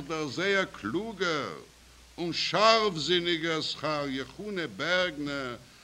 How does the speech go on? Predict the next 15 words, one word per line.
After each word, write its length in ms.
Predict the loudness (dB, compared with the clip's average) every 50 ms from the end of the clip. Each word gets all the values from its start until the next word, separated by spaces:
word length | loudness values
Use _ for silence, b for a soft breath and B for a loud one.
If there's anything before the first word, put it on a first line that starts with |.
| B B -10
פון 120 | -8 -6 -6
דער 100 | -4 -4
גאליצישער 720 | -4 -4 -4 -4 -6 -6 -8 -10 -10 -10 -8 -8 -8 -8
שטאט 400 | -8 -10 -10 -10 -10 -10 -10 -8
ריידן. 480 | -8 -6 -4 -4 -4 -4 -6 -8 -10 -12 -18 -20 -20 -20 -20 -20 -20 -20 -20 -20 -20 B B B B B B B B B B -4 4
בערגנער 680 | 8 8 10 10 10 8 4 2 0 0 2 2 2
שפילט 560 | 2 0 -4 -6 -6 -6 -6 -6 -8 -6 -2 2
אויס 340 | 2 2 2 2 -2 -6 -8
די 120 | -10 -10 -10
געשטאלט 680 | -10 -10 -10 -10 -8 -6 -6 -4 -4 -6 -8 -10 -10
מלך 320 | -8 -6 -6 -8 -8 -10 -12
רביץ 420 | -10 -8 -8 -8 -8 -10 -12 -14 -16 -20 B B B B B B B -20 -20 -20 -20 B B B B B B B B -8
מיט 140 | -8 -8 -8 -12 -10
גרויס 440 | -6 -2 -2 -2 -2 -4 -6 -10 -10 -8
טאלאנט 540 | -8 -8 -6 -6 -6 -6 -6 -6 -6 -8